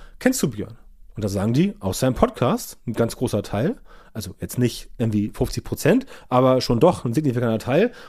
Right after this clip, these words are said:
Und deswegen weiß ich, der Podcast funktioniert, also mache ich ihn noch weiter. Wenn ich wüsste, dass es hier irgendwie ein lustiges Format, wo Leute sich irgendwie auf den Weg zu oder von da ab berieseln lassen,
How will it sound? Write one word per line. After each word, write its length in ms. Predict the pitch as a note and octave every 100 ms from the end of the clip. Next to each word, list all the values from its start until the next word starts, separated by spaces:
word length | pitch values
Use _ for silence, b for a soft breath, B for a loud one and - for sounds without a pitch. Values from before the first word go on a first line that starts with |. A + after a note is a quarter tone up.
| B
Und 80 | B2
deswegen 320 | C3+ C#3 A2+
weiß 240 | B2+ D#3+
ich, 80 | F3+
der 100 | C3+
Podcast 420 | - E3+ - C#3
funktioniert, 580 | - B2 - B2 C#3+ D#3+
also 260 | A2 B2 C3
mache 200 | C#3 C#3+
ich 80 | B2
ihn 100 | D#3
noch 180 | B2
weiter. 440 | C#3+ B3+ D#4+ - F#2 B B B
Wenn 140 | - C#3
ich 180 | B2 C3
wüsste, 440 | C4+ - D#3 A3 B B -
dass 120 | C#3+
es 160 | D#3
hier 220 | - D#3 D#3+
irgendwie 240 | E3 C#3+
ein 80 | D3
lustiges 360 | G#3 F#3+ D#3+
Format, 460 | - C#3 B2+ C#3 G3+
wo 60 | D3+
Leute 240 | D3 D3+
sich 160 | C#3 C#3
irgendwie 340 | D3 C3+ D3
auf 100 | C#3+
den 160 | C#3 B2
Weg 220 | E3 -
zu 260 | - F#3
oder 160 | F3+ C#3
von 220 | - E3+
da 80 | D#3
ab 160 | C#3 A#2
berieseln 380 | C3 C4 C#4
lassen, 400 | D3+ C3 - A3